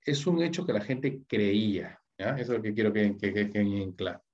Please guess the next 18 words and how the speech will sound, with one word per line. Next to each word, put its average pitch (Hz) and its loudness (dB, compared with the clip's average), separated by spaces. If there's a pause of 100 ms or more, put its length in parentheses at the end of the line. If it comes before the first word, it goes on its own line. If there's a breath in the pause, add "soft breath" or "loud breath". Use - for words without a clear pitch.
(540 soft breath)
Independientemente 170 6
que 131 2
si 95 0 (200)
el 107 -2
unicornio 120 4
existiese 120 0
o 104 4
no, 101 2 (320)
la 95 -6
gente 120 0
estaba 113 0
convencida 107 2
en 92 -4
algún 107 2
momento 143 4
de 151 0
la 151 2
historia 139 0